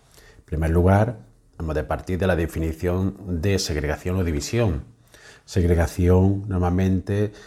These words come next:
se refiere a retirar un trozo de una finca o parcela para constituir otra finca independiente,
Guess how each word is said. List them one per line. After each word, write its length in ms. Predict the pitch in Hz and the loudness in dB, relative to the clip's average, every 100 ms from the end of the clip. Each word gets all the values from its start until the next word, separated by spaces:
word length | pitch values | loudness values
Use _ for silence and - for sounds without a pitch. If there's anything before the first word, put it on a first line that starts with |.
| - | -20
se 220 | - - | -2 2
refiere 840 | 113 117 117 123 117 113 117 113 - - - _ | 4 2 4 6 8 6 4 0 -8 -20 -20 _
a 280 | 117 110 - | 0 0 0
retirar 720 | - 95 92 92 104 98 87 - | 0 0 4 6 8 6 2 -4
un 300 | 113 107 - | 0 0 2
trozo 360 | 110 110 - 76 | 4 4 4 -2
de 120 | 78 | -2
una 280 | 82 90 85 | 0 0 0
finca 420 | - 104 98 87 | 0 -2 0 2
o 160 | 98 95 | 2 2
parcela 580 | 107 95 104 98 101 | 0 0 0 2 2
para 200 | 98 95 | 0 -2
constituir 560 | - 101 - - 95 95 | -2 -4 -4 -2 0 0
otra 260 | - 98 85 | -2 -2 -2
finca 420 | - 90 87 80 | -2 0 0 0
independiente, 760 | 76 73 71 76 85 80 - 67 | -2 -2 -2 0 0 0 -4 -8